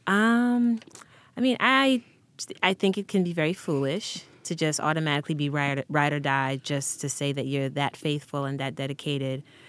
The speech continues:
regardless of what he does or what happens in the relationship. So I'm a ride or die woman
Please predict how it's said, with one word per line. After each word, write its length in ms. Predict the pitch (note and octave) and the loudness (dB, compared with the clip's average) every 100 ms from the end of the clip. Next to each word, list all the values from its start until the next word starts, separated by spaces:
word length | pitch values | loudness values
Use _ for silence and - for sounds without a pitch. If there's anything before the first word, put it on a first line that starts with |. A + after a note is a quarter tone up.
| - | -4
regardless 480 | D#3+ D#3 D3+ D3 - | 0 4 4 2 0
of 120 | C#3+ | -4
what 220 | C#3 C#3 | -2 -4
he 160 | - D3+ | -2 -4
does 340 | C#3+ C3+ C3+ | -2 -2 -4
or 40 | C3+ | -4
what 100 | C3+ | -4
happens 300 | C3+ - C#3+ | -6 -6 -8
in 60 | |
the 40 | C3 | -6
relationship. 540 | C3+ C3+ C#3 - C3 | -4 -6 -6 -10 -10
So 380 | - C#3 B2 B2 - _ _ _ _ - _ E3+ | -6 -6 -6 -8 -14 _ _ _ _ -20 _ 4
I'm 320 | F#3 F#3+ F#3 | 6 6 6
a 240 | E3+ D#3+ | 6 4
ride 320 | D3+ D3+ E3 | 4 4 6
or 100 | E3+ | 4
die 360 | D#3 D3+ D3 C#3+ | 4 4 6 4
woman 760 | D3 G#3 A3+ E3+ D3 C#3 C#3 | 2 4 6 6 4 2 0